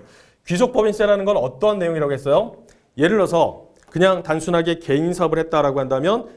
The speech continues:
그 개인 사업을 통해서 벌어들인 것을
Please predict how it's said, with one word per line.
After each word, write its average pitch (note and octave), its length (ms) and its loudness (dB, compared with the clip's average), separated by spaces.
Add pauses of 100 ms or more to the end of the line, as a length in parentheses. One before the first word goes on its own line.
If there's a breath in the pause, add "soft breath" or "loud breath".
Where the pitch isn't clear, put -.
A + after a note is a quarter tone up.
그 C#3+ 160 -6
개인 F3+ 380 0
사업을 E3+ 320 -2
통해서 D#3 320 -2
벌어들인 C3 480 -2
것을 B2 480 -2